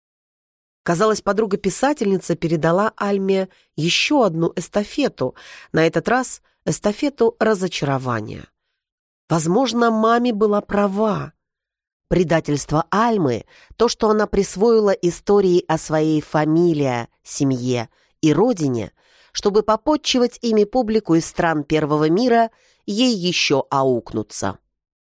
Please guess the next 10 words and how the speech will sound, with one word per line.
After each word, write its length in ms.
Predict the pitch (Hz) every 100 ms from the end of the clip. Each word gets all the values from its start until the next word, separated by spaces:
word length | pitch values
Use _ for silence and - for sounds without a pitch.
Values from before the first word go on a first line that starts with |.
| _ _ _ _ _ _ _
Тем 220 | - 254
не 80 | 254
менее, 440 | 269 330 330 330 - -
Альма 460 | 226 240 254 254 - -
не 120 | 339
собиралась 560 | - 226 196 147 147
отказываться 760 | 147 - 190 220 233 240 - 214
от 100 | -
своего 380 | - 151 135 139
ремесла. 640 | 135 156 - 151 117 -